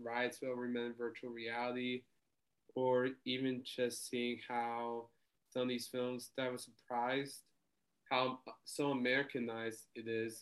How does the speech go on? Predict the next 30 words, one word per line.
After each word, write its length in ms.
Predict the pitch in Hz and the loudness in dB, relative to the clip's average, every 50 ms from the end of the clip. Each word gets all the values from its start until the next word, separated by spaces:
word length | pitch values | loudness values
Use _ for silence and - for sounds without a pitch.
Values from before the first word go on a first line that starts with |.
| - 113 | -12 -6
with 180 | 110 110 110 110 - _ _ _ | -4 -4 -4 -4 -8 _ _ _
Neutral 360 | 123 123 117 110 - 123 113 107 - | -2 -2 -2 -2 -4 -6 -6 -4 -4
Ground, 480 | 117 117 117 117 117 113 113 110 110 - _ _ | -4 -2 -2 -2 -2 -2 -4 -4 -6 -8 _ _
or 180 | 117 113 113 | -4 -4 -2
even 520 | 117 113 113 110 110 113 113 113 113 113 113 - _ _ _ _ _ _ _ _ _ | -2 -2 -4 -4 -4 -4 -4 -2 -2 -4 -6 -10 _ _ _ _ _ _ _ _ _
with 420 | 117 117 117 113 110 110 107 107 - - - - _ _ _ _ _ _ _ _ _ - | 0 2 4 6 6 4 2 0 -4 -12 -20 -20 _ _ _ _ _ _ _ _ _ 0
TikTok 420 | 127 127 - 127 117 113 107 107 | 0 0 0 0 0 0 -2 -2
Boom, 260 | 123 123 120 117 117 | 0 0 0 0 0
more 220 | 117 117 120 117 117 | 0 0 2 2 0
into 280 | 110 110 - 131 123 | 0 -2 -4 -4 0
their, 180 | 117 117 117 117 - - | 0 0 0 -2 -2 -2
their 160 | 117 107 107 107 - _ _ _ _ _ _ _ _ - | -2 -2 -2 -4 -8 _ _ _ _ _ _ _ _ -6
conventional 640 | 127 117 117 117 117 113 117 - 123 117 110 110 - - | -6 -2 0 -2 -2 -2 -2 -2 -2 -2 -2 -4 -6 -6
form 480 | 117 117 117 117 117 117 113 113 110 107 | -2 0 0 2 2 2 0 -2 -2 -2
than 480 | 117 117 113 113 113 113 113 113 110 110 - _ _ _ _ _ _ _ - | -2 -2 -2 -2 -2 -2 -2 -2 -4 -6 -10 _ _ _ _ _ _ _ -4
the 220 | - 120 117 113 113 | -2 0 2 2 2
experiment, 580 | 110 107 - - _ 123 120 117 117 120 - - _ _ _ _ _ _ _ _ | 2 0 -4 -6 _ -2 0 0 0 -4 -6 -8 _ _ _ _ _ _ _ _
more 200 | 151 170 190 196 | 4 4 6 4
to 160 | - - - - | 4 0 2 8
do 160 | 160 160 160 | 8 10 10
their 120 | 139 117 | 8 4
form 320 | 107 - - 127 120 113 110 | 2 2 2 2 2 2 0
really. 340 | 110 107 104 104 110 107 107 _ - | -2 -4 -4 -6 -8 -8 -10 _ -6
But 260 | 113 113 113 110 107 - _ _ _ _ _ _ _ _ - | -2 -2 -2 -2 -4 -8 _ _ _ _ _ _ _ _ 2
it's 160 | 143 143 143 | 2 2 2
great 240 | - 143 139 139 135 | 2 2 4 4 2
to 60 | 131 | 0
see 240 | - - - 131 127 | -4 0 0 2 4
them 220 | 127 127 123 120 113 | 4 4 2 0 0
getting 240 | - 123 120 123 | 0 0 0 0